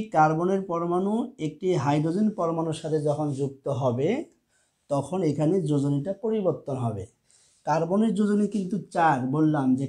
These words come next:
কার্বনের যোজনী always চার। তাহলে কার্বনের যোজনী হাইড্রোজেনের কাছে আসবে, যোজনীটা পরিবর্তন হবে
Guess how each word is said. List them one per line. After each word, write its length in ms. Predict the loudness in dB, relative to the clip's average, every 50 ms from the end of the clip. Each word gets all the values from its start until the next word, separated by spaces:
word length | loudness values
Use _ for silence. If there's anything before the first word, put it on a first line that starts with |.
| -4 -4
কার্বনের 420 | -4 -4 -2 -2 0 0 0 -2 -2 -4
যোজনী 360 | -4 -4 -2 -2 -2 -2 -4 -6 -8 -8 -6
always 340 | -4 -2 -2 -2 -2 -2 -4 -4 -4 -2
চার। 200 | -2 -2 -2 -2 -6 -10 _ _ _ _ _
তাহলে 180 | -6 -4 -4
কার্বনের 540 | -2 0 2 2 2 2 2 2 2 2 2 2
যোজনী 300 | 2 2 2 2 2 2
হাইড্রোজেনের 540 | 0 0 0 0 0 0 2 2 0 0 -2
কাছে 220 | -2 -4 -2 -2 -2
আসবে, 320 | -2 -2 -4 -4 -6 -6 -6 -8 -12 _ _ _ _ _ _ _ _ _ _ _ _ _ -8
যোজনীটা 460 | -4 -2 -2 0 0 0 0 -2 -2 -2 -4
পরিবর্তন 420 | -4 -4 -2 -2 -2 -4 -4 -6 -6
হবে 260 | -6 -4 -4 -4 -6